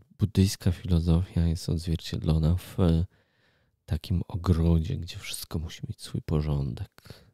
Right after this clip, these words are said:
I c-, mimo wszystko, no, składa się cały ten ogród w takich, z takich nietrwałych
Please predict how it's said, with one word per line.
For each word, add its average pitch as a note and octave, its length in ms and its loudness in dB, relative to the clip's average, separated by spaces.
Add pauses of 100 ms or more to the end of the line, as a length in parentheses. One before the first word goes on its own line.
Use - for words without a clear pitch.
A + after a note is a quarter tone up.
(120)
I F2+ 180 -2
c-, - 160 -18 (320)
mimo F2+ 220 2
wszystko, - 500 -6
no, D2+ 460 0 (280)
składa C#2 340 -4
się - 160 -10
cały - 280 -6
ten - 180 -8
ogród - 320 -8
w - 40 -20
takich, - 360 -16
z - 60 -16
takich - 320 -20
nietrwałych - 800 -2